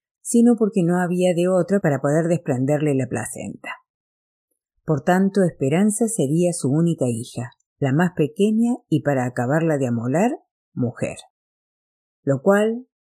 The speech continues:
dentro de la tradición familiar, significaba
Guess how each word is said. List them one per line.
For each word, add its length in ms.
dentro 460
de 100
la 120
tradición 500
familiar, 560
significaba 720